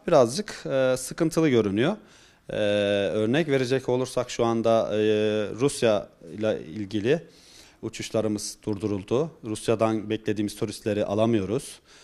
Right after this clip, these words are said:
Onunla ilgili sıkıntılarımız var. Ee, devletimizin getirdiği kısıtlamalarla alakalı yaptığımız turlarda sıkıntı yaşıyoruz. Ee, turlarımız çoğu iptal oluyor. Ee, haliyle insanlar yine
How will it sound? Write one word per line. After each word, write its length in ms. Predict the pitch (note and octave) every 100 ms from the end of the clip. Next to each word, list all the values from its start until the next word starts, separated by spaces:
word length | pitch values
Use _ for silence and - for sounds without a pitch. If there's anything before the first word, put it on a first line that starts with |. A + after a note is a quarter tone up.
| - -
Onunla 300 | A2 A2 G#2
ilgili 200 | G2 G2
sıkıntılarımız 680 | - G#2 - G2+ G2+ F#2+
var. 220 | G2+ D3+ -
Ee, 720 | A2 G#2+ G#2 G#2 G2+ G#2 G2+
devletimizin 540 | A#2+ C#3+ D3 D3+ D3+
getirdiği 340 | C3+ C3+ A#2+ B2+
kısıtlamalarla 760 | - - B2+ B2+ B2 B2 A#2
alakalı 380 | G#2+ A2+ A2+ A2
yaptığımız 520 | A2 A2 - A2+ A2
turlarda 600 | - A#2 A#2 A2+ A#2 A#2+ - - - - -
sıkıntı 480 | - - A2+ G2 G#2+
yaşıyoruz. 640 | G2 - G2+ D#3+ - - _ - - _ -
Ee, 40 | - F2+ F2+ F2 F#2
turlarımız 800 | - C#3 C3+ B2+ B2 A2+ A#2+ -
çoğu 400 | - A#2 G#2 G2
iptal 380 | A2+ - B2 G2+
oluyor. 520 | F#2 F2 G2+ C3 A#2+
Ee, 640 | G2+ F#2+ F2+ C#2+ C2 -
haliyle 380 | B2 C3+ C#3+ C3
insanlar 460 | A#2+ - A#2+ A2+ A2 A#2
yine 280 | A2+ A2